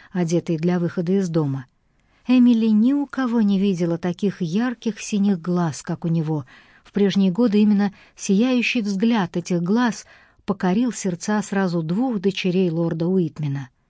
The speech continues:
После смерти Луизы глаза Уильяма словно бы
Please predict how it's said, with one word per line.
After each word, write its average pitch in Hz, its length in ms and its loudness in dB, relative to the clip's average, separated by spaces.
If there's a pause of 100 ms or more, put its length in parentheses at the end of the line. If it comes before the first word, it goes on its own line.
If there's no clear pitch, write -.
(800)
После 254 340 -2
смерти 233 400 2
Луизы 208 560 0 (260)
глаза 196 420 2
Уильяма 208 540 2
словно 226 480 -2
бы 196 200 -4